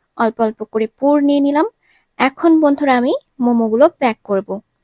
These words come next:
এই যে দেখুন বন্ধুরা, আমি রুটিটা এরকম করে হাতের মধ্যে নিয়ে নিয়েছি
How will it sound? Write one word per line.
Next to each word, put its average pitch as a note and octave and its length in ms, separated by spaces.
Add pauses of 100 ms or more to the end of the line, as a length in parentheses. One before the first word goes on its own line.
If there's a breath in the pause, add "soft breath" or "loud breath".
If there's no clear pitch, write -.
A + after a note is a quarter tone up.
(600)
এই A3 100
যে G#3 80
দেখুন A#3+ 260
বন্ধুরা, C#4+ 280
আমি C#4 140
রুটিটা B3 340
এরকম A#3 260
করে B3+ 160
হাতের A#3 320
মধ্যে A3+ 260
নিয়ে A#3 200
নিয়েছি C4 320